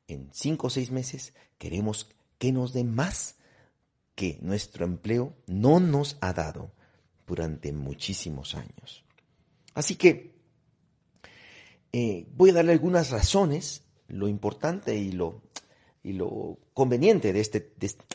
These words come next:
de esta comunicación que estamos teniendo es que yo le hablo a todos y no le hablo a nadie. Así que, eh, ustedes tómenlo, tomen lo que les sirva, esto es un buffet, tomen aquellos elementos que les sirvan y los que no,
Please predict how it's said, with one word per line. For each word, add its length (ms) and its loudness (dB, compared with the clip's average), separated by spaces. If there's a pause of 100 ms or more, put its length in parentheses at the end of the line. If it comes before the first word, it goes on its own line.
de 100 0
esta 200 -4
comunicación 560 -4
que 80 -6
estamos 340 -4
teniendo 440 -4 (280)
es 180 -4
que 180 -6
yo 180 0
le 160 2
hablo 260 0
a 60 -2
todos 500 -2 (180)
y 120 -4
no 160 -2
le 80 2
hablo 180 0
a 60 -2
nadie. 320 -8
Así 180 -4
que, 300 6 (500)
eh, 680 -8 (500)
ustedes 440 -2
tómenlo, 720 4 (300)
tomen 260 6
lo 100 6
que 120 0
les 160 6
sirva, 420 0
esto 180 -8
es 100 -12
un 100 0
buffet, 480 -6 (260)
tomen 480 4
aquellos 420 -2
elementos 520 0
que 100 -2
les 140 0
sirvan 500 6 (400)
y 80 -2
los 220 8
que 100 4
no, 300 2